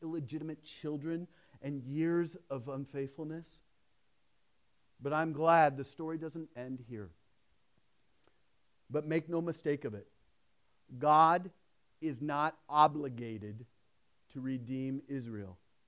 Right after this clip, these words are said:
God is not obligated to save anyone.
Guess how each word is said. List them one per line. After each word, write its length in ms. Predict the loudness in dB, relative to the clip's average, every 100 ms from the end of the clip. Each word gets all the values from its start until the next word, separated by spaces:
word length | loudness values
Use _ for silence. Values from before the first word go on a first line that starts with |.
| _ _ _ _ _ 8
God 460 | 12 12 12 10 0
is 160 | -2
not 300 | 8 8 8 8
obligated 880 | 12 12 12 0 -2 -4 -4 -6 -8 _ _ -8
to 120 | -8
save 760 | -8 0 2 4 4 2 0 -6 _ _ _ -4
anyone. 720 | -2 0 -2 -4 -8 -10